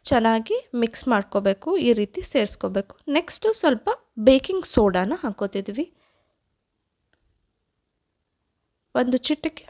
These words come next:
ಬೇಕಿಂಗ್ ಸೋಡಾ, ಅದನ್ನೂ ಕೂಡ ಚೆನ್ನಾಗಿ ಮಿಕ್ಸ್ ಮಾಡ್ಕೋಬೇಕಾಗುತ್ತೆ. ಈಗ ನಾವು ಸ್ವಲ್ಪ ಸ್ವಲ್ಪ ಅದಕ್ಕೆ ಹಾಲು, ಅಂದ್ರೆ ಮಿಲ್ಕನ್ನು ಸೇರಿಸಿ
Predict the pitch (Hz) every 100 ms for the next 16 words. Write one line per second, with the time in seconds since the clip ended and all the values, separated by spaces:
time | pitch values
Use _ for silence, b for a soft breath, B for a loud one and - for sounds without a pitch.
0 | - 220 226 220 220 220 - 202 185 285
1 | - - 254 277 359 349 190 208 - -
2 | 220 196 190 277 381 226 - 220 185 -
3 | 185 180 180 175 196 - 403 - B B
4 | B 427 440 427 392 277 254 440 554 _
5 | _ _ - 311 359 - - 370 370 -
6 | - 233 - - 196 196 185 - 294 -
7 | _ _ _ _ - 226 214 196 - 233
8 | 320 240 269 - 214 180 - 240 269 -
9 | - 254